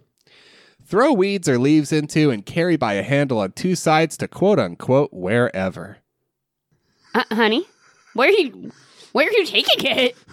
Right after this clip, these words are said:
Speaker 2: Where's it going with you?
Speaker 1: Why are you treating wherever like a Shakespearean
Speaker 2: <laughs>
Speaker 1: pun for a vagina?
Speaker 2: Well, like, where's it? What,
Speaker 1: Like,
Speaker 2: where,
Speaker 1: what's happening?
Speaker 2: where exactly is your wherever?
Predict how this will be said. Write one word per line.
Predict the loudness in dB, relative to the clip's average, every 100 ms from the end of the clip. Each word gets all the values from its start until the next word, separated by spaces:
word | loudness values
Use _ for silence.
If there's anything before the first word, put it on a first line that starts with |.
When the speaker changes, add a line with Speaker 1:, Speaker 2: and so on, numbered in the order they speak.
| -14 -4
Speaker 2:
Where's | -2 0
it | -2 -2
going | -4 -2 0
with | -2 -2
you? | -6 -8 -2
Speaker 1:
Why | 0
are | 0
you | 0 -2
treating | 0 2 2
wherever | 4 2 4 2 2
like | 2 0
a | -2
Shakespearean | 0 -2 -2 0 2 2 0 0
Speaker 2:
<laughs> | 2 2
Speaker 1:
pun | 2 0 0
for | 0 0
a |
vagina? | 0 -2 -2 -4 -8 -6
Speaker 2:
Well, | 0
like, | 4
where's | 4 6 6 6 4
it? | 4
What, | 2 2
Speaker 1:
Like, | 4
Speaker 2:
where, | 4 4
Speaker 1:
what's | 2
happening? | 0 -4 -8 -4
Speaker 2:
where | 0 2
exactly | 4 2 0 -4
is | -2
your | 2 4 4
wherever? | 2 -2 -4 -4 -2 0 0